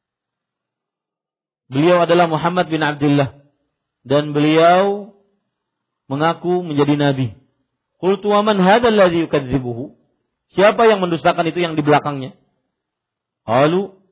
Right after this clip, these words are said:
"Ammuhu Abu Lahab." Di belakangnya adalah yang mendustakannya, yaitu Abu Lahab.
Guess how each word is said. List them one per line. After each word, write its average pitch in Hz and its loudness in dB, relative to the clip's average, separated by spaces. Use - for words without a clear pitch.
"Ammuhu 139 -6
Abu 160 -2
Lahab." 160 0
Di 127 -2
belakangnya 147 -2
adalah 165 0
yang 135 -8
mendustakannya, 156 -6
yaitu 131 -4
Abu 135 0
Lahab. 127 -4